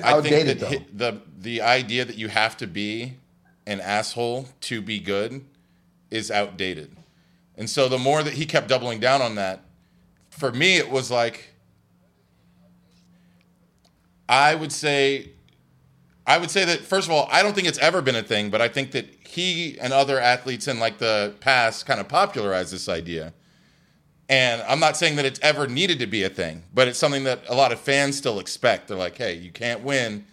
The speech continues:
Speaker 1: unless your top guy is the biggest dick in the room." And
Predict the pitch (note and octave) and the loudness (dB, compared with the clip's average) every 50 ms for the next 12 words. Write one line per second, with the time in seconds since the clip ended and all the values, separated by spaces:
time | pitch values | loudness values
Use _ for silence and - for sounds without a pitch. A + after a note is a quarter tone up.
0 | _ _ _ _ _ - G2 G#2 G#2 G2+ - G#2+ G2+ - - B2 G#2 - G#2 A#2+ | _ _ _ _ _ -10 -6 -6 -6 -4 -6 -8 -4 0 0 0 0 0 0 2
1 | A#2+ A#2 A2 G#2+ G#2+ G2+ G2 G#2 G2+ G2 G2+ E2 F2+ A2 F#2+ G#2 G2+ - - A2 | 4 4 4 4 2 0 -4 -8 -12 -12 -10 -6 -6 -6 -4 -6 -8 -4 -4 -4
2 | G#2 - G2+ F#2+ F2 F2+ G#2+ A2 G2+ F2+ E2 D#2+ - _ _ _ _ _ _ - | -4 -4 -6 -8 -6 -4 -4 -4 -4 -4 -8 -12 -16 _ _ _ _ _ _ -20
3 | - _ _ _ _ - A#2 A#2+ A#2 A2 G#2+ G#2 G#2 G2+ - | -20 _ _ _ _ -2 0 2 2 2 0 -2 -4 -8 -12